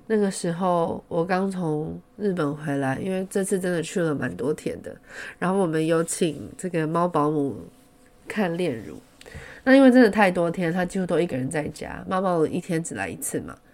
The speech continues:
所以炼乳可能就太想我，所以他就在家里乱啃乱啃，他就啃了我的拖鞋。你们知道拖鞋是橡胶做的，然后他可能就把那种就是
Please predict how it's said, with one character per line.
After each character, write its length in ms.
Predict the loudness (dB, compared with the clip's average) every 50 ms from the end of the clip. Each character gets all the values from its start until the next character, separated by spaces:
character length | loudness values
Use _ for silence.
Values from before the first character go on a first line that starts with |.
| -20 -20 -20 -20 -20 -20 -20 -20 -20 -20 _
所 160 | 0 4 6 6
以 420 | 6 6 6 4 2 0 -2 -6 -10 _ _ _
炼 180 | 4 6 6 6
乳 120 | 4 2
可 140 | 0 0 -2
能 220 | -2 -2 -2 0
就 120 | 0 -2 -2
太 200 | -2 -2 -4 -4
想 260 | -4 -6 -6 -6 -6
我， 220 | -6 -6 -8 -10 -6
所 160 | -2 -2 -2
以 40 | 0
他 120 | 0 0
就 120 | 0 2 2
在 100 | 0 2
家 180 | 2 2 4
里 60 | 4 4
乱 260 | 4 4 2 0 0
啃 220 | -4 -6 -8 -6
乱 180 | -6 -8 -8 -10 -12
啃， 180 | -14 -16 -16 -16 -20 -20 -20 -6
他 120 | -2 2 4
就 100 | 4 4
啃 240 | 4 4 4 4 6
了 100 | 4 4
我 140 | 4 4
的 100 | 2 2
拖 280 | 0 0 0 2 2 2
鞋。 400 | 0 -2 -4 -2 -2 -2 -4 -6 -8 -14 -20 -20 -20 -20 -20 -12 _
你 60 | -4
们 140 | -2 0 4
知 40 | 4
道 120 | 4 4
拖 200 | 6 4 4 4
鞋 160 | 4 4 2
是 120 | 2 0 0
橡 220 | 0 -2 -2 -2
胶 180 | -4 -4 -6 -6 -8
做 220 | -8 -10 -12 -12 -14
的， 200 | -14 -16 -16 -18 -18 -20 -18 -16 -16 -16 -4 0
然 100 | 2 4
后 60 | 6
他 140 | 6 4 4
可 160 | 4 0 0
能 180 | 2 0 0
就 140 | 2 0 0
把 320 | 2 4 2 2 2 -2 -6 -10 -10 -10 -8 -8 -6 -6 -6 -8 -8 -6 -6 -6 -6 -6 -6 -6 -6 -6 -6 -6 -8 -10 -12 -8
那 180 | -4 -4 -2 0
种 300 | 0 0 0 0 -4 -6 -4
就 140 | -2 -2
是 260 | 0 2 0 0 0